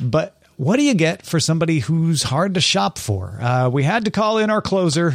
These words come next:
Rich DeMuro, uh, has been doing tech gifts for literally decades. Uh, Rich, help us out. Give us some ideas.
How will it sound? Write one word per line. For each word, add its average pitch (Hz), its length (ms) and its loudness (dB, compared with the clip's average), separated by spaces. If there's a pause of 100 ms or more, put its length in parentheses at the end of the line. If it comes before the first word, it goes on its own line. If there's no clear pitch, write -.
Rich 196 240 -2
DeMuro, 175 600 2
uh, 143 260 0
has 135 180 0
been 143 180 0
doing 170 260 0
tech 160 240 -2
gifts 160 240 -2
for 147 160 0
literally 196 540 0
decades. 123 640 0 (300)
Uh, 135 260 2
Rich, 214 300 0
help 214 260 -2
us 190 160 0
out. 117 220 0
Give 185 120 0
us 180 100 2
some 170 120 0
ideas. 113 500 -2